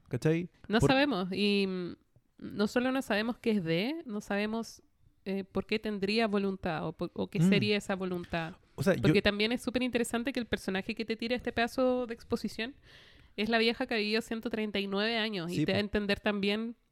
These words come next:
Speaker 2: que la información se va, eh,
Speaker 1: Erosionando.
Speaker 2: diluyendo con el tiempo.
Speaker 1: Claro.
Speaker 2: Porque ella dice, "Ah, así le dicen ahora", como Goldie Roger era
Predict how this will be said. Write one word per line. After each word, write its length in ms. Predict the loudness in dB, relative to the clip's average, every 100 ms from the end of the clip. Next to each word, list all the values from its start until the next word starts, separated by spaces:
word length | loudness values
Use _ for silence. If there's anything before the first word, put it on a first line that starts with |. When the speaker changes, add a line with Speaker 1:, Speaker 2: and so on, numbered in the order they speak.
| _ _ _ _ _ _ _ -20 -20 -20 -2
Speaker 2:
que 100 | 2
la 100 | 2
información 680 | 2 0 0 -2 0 0 0
se 180 | 0 2
va, 420 | 2 2 -2 -6 -16 -20 _ _
eh, 440 | -2 2 2 0 -4 -12 _ _ _ _ _ -20 -20 _
Speaker 1:
Erosionando. 300 | -6 4 6
Speaker 2:
diluyendo 640 | 8 8 8 6 4 4
con 160 | 4 2
el 160 | 2 0
tiempo. 480 | 0 0 -2 -2
Speaker 1:
Claro. 280 | 2 2 0 -6 -18 -20 -20 -16 -4
Speaker 2:
Porque 640 | -2 0 2 4 4 2 -4 _ _ _ _ _ _ _ _ _
ella 640 | 0 2 4 6 4 2 -4 -18 -20 -20 _
dice, 680 | -6 -2 0 2 2 2 -2 -2
"Ah, 280 | 0 0 0
así 300 | -2 0 0
le 140 | 2
dicen 300 | 0 -2 0
ahora", 360 | 0 2 2 0
como 360 | -2 -2 -2 2
Goldie 360 | 4 4 2
Roger 400 | 4 4 4 2 2
era 460 | 4 4 4 0